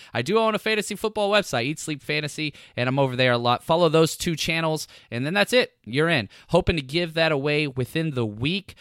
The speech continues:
so retweet that and follow those. But let's jump straight into this game. And again, we are focusing on the offense. So if we look at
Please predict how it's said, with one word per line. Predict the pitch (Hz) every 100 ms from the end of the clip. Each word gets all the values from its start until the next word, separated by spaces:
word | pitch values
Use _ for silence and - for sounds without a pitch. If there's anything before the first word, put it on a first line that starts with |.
| - -
so | - 127 123 113
retweet | 120 202 - 190 170
that | 170 131
and | 117
follow | 143 139 131
those. | 117 110 101
But | - 131 123 - _ _ _ _ _ _ _
let's | 117 127 143 226 262 -
jump | 151 180 170 -
straight | - - 143 160 180 -
into | 151 156 - 135
this | 127 123
game. | - 110 104 101 - - -
And | 117 120 117
again, | 107 120 117 160 170
we | 139 170
are | 190
focusing | - - 175 180 - 160 147
on | 127
the | 110
offense. | 110 113 - 95 -
So | - 120 113
if | 107 -
we | 135
look | 120 123 202 -
at | 147 139 139